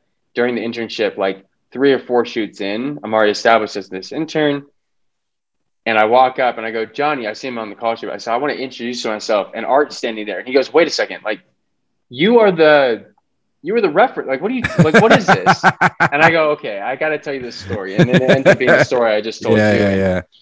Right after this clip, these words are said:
Speaker 1: and he's, like, laughing and cracking up. But it, I mean, it happens similar like that to a lot of people. I know that Christopher Patey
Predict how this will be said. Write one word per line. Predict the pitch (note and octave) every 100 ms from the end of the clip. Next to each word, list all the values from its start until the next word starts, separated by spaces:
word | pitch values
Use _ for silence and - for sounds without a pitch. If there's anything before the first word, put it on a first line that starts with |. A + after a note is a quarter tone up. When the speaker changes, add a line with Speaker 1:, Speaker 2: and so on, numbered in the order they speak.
| _ _ -
Speaker 1:
and | B2+
he's, | D3+ E3+ D3
like, | C3 B2
laughing | B2 A#2+ A#2+ A#2+ G#2
and | G#2
cracking | A2 G2+ - G2+
up. | F#2+ F#2+
But | G#2
it, | - _ - -
I | -
mean, | G3
it | G3+ D#3
happens | F3 C#4+ C4+ D3 -
similar | E3+ G#3 G#3
like | D3+ B2
that | C3 B2 A#2+
to | B2+
a |
lot | A2 B2+ F3
of | -
people. | E3+ - G#2+
I | A#2
know | F3+
that | G#3 G3
Christopher | E3 - F3 E3 D3
Patey | A#2 B2+ E3 G3+